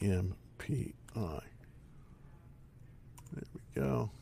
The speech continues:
I P H I, I'm sorry. <laughs> I P H I, imfi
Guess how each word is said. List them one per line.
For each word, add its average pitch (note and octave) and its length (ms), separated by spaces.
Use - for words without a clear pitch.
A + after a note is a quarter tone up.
I C3+ 180
P - 280
H G#2+ 320
I, G#2 80
I'm A2+ 160
sorry. G2 400
<laughs> - 720
I B2 340
P G2+ 440
H A2 300
I, G#2+ 200
imfi C3 1080